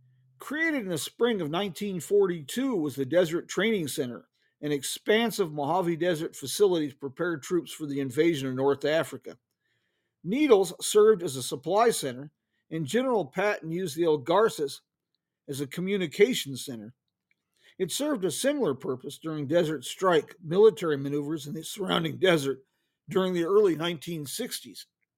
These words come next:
<clears throat> Resultant of the post-war decline in passenger rail travel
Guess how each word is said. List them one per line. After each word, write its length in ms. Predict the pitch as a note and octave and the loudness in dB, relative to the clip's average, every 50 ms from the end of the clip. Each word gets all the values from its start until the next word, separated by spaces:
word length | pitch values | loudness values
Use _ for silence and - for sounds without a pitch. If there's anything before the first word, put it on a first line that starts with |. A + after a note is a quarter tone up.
| - | -18
<clears throat> 80 | - - - - _ _ _ _ _ _ _ _ _ _ _ _ _ _ _ _ _ _ _ _ _ _ _ _ _ _ _ _ _ _ _ _ _ _ - | -18 -18 -18 -20 _ _ _ _ _ _ _ _ _ _ _ _ _ _ _ _ _ _ _ _ _ _ _ _ _ _ _ _ _ _ _ _ _ _ -4
Resultant 600 | F3+ G3+ F#3 D3 G3+ C#4+ D#4+ E4 - - A3 F3+ | 0 0 2 4 6 6 4 4 2 0 0 2
of 60 | D#3+ | 2
the 80 | D3 C3+ | 2 2
post-war 560 | B2+ E3+ F3 G3 F#3+ - - E3 F3 F3+ E3+ | 4 4 4 4 4 4 2 0 2 2 2
decline 520 | D3+ C#3 B2 - D#3+ D#3+ E3+ F3 F#3 E3 | 2 -2 -4 -4 -4 -2 0 0 0 0
in 120 | D3 B2+ B2 | -2 -4 -4
passenger 540 | - D#3 D#3 E3 D#3 - F3 D3+ B2+ C3+ C3 | -2 0 0 0 0 -2 -6 -8 -6 -4 0
rail 280 | C3+ D3+ E3+ F#3 E3+ | 2 2 2 2 0
travel 500 | C3+ - - B2+ A2+ A2+ A2+ A#2 C#3 D3+ | -2 -4 -6 -6 -4 -6 -8 -10 -14 -18